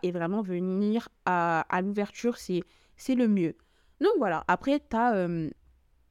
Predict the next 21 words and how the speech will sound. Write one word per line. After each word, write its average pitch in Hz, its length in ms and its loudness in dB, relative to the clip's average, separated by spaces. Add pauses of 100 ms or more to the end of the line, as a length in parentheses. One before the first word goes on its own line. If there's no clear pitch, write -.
beaucoup 190 280 -6
d'applications, 208 760 -2 (540)
euh, 175 300 4
d'intérim, 190 920 0
enfin 175 200 -2
de, 160 480 0
de 160 180 -2 (120)
job, 196 400 0
que 185 100 -4
même 226 180 4
d'intérim 190 460 0
en, 160 260 -2
en 185 120 -4
communication 220 680 0
ou 202 60 -2
dans 175 220 -2
un 170 80 -2
domaine. 208 440 2 (500)
Et 175 160 4
après, 208 260 0
t'as 160 160 -4